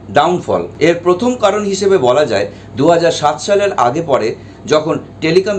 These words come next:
মিনিস্টার ছিলেন দয়ানিধি মারান, সিবিআই একটি ব্যাপারে তাকে জিজ্ঞাসাবাদ করে। পরে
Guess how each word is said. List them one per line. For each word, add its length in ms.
মিনিস্টার 400
ছিলেন 220
দয়ানিধি 540
মারান, 240
সিবিআই 400
একটি 200
ব্যাপারে 380
তাকে 160
জিজ্ঞাসাবাদ 540
করে। 160
পরে 180